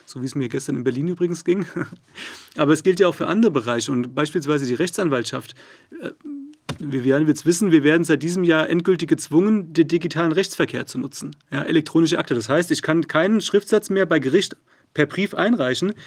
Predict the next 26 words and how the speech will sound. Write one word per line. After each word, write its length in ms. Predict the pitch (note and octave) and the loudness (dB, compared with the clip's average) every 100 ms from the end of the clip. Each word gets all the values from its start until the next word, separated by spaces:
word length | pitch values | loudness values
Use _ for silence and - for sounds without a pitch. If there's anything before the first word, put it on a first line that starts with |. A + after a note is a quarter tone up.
| - | -16
Ich 100 | B2+ | -2
muss 160 | D#3 F3 | -2 2
das 160 | G3+ | 0
digital 380 | G3+ F3+ E3+ G3+ | 0 -4 0 0
machen, 220 | D3 A#2 | 0 -2
sonst 220 | A2+ A#2 - | -4 -2 -2
gilt 160 | E3 | -2
das 100 | F3 | -2
als 180 | D#3+ D#3 | -4 -4
nicht 120 | D#3+ | -6
zugestellt. 520 | - G#3 F3+ C3+ C3+ - - - | -6 -4 -4 -4 -10 -14 -20 -14
Das 120 | A#2+ | -10
ist 80 | C#3+ | -2
eine 200 | D#3+ C#3 | 0 2
bodenlose 520 | D#3+ G#3+ A3 G3 F3 | 2 2 4 4 4
Unverschämtheit. 840 | - A#3+ E3+ - C3+ C3 C3+ - - - - | 4 2 2 -2 -4 -6 -10 -12 -16 -20 -18
Und 80 | - | -4
da 60 | B2+ | 0
muss 160 | F3 | 2
ich 60 | F3+ | 2
auch 80 | D3 | 0
sagen, 260 | D#3 E3 E3 | 0 0 0
dass 100 | E3 | -2
das 120 | C#3+ | -2
eine 100 | C3+ | 0
sehr 380 | C#3 F3 F#3+ | 2 2 2